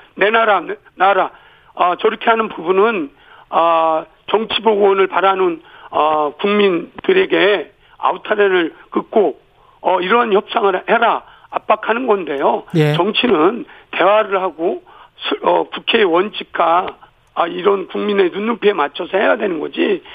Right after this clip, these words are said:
Speaker 1: 내년 대선이 있다고 해서 정치화하는 것은, 어, 정당을 넘어 국회의원으로서, 어, 국민의 대의기관으로서,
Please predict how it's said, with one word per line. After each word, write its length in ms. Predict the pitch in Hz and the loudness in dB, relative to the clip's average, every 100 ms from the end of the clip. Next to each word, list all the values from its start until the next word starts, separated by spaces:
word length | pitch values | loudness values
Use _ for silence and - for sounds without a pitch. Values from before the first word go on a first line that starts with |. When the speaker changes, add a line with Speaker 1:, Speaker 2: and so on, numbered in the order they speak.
| - - | -20 -6
Speaker 1:
내년 340 | - 196 208 | -2 0 0
대선이 400 | - 175 175 196 | 0 -2 0 0
있다고 400 | 175 - 170 160 | 0 -2 -2 -2
해서 520 | 160 156 160 180 381 - - - - | -4 -4 0 0 0 -8 -20 -16 -6
정치화하는 580 | 170 190 - 190 175 165 | -4 0 0 2 0 -4
것은, 480 | 147 - 226 170 - - - - | -4 0 0 -2 -8 -18 -20 -12
어, 360 | - 147 147 147 - | -2 0 2 -2 -2
정당을 960 | - 185 196 180 160 - _ 170 175 | -2 0 2 0 -2 -8 _ -6 -4
넘어 460 | - 180 175 151 - - - _ | -2 0 2 0 -2 -8 -20 _
국회의원으로서, 880 | 180 - 247 233 196 165 - 143 143 - _ _ _ | -4 0 2 2 -2 -4 -2 -2 -2 -8 _ _ _
어, 200 | - 151 | -2 -2
국민의 360 | - 190 190 180 | 0 2 2 2
대의기관으로서, 1120 | 185 202 180 175 170 156 139 - 147 190 359 | 2 0 -2 -4 -2 -4 -10 -8 -2 -2 -2